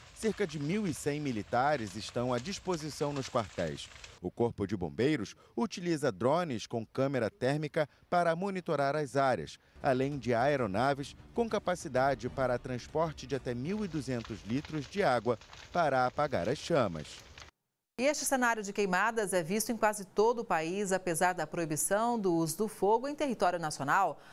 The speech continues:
Speaker 2: A ministra do Meio Ambiente e Mudança do Clima, Marina Silva, disse que os indícios são de incêndios criminosos.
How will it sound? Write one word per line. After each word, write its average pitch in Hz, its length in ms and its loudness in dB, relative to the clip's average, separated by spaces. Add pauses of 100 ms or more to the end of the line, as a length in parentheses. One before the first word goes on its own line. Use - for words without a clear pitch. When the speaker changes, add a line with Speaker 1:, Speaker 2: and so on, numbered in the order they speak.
(160)
Speaker 2:
A 196 100 2
ministra 240 520 2
do 226 100 2
Meio 214 180 0
Ambiente 202 520 2
e 208 40 -2
Mudança 190 380 0
do 208 100 0
Clima, 202 320 0
Marina 190 380 0
Silva, 196 500 2
disse 185 300 -2
que 196 80 -4
os 180 100 -4
indícios 180 560 0
são 214 340 0 (300)
de 196 120 0
incêndios 269 500 0
criminosos. 147 640 -2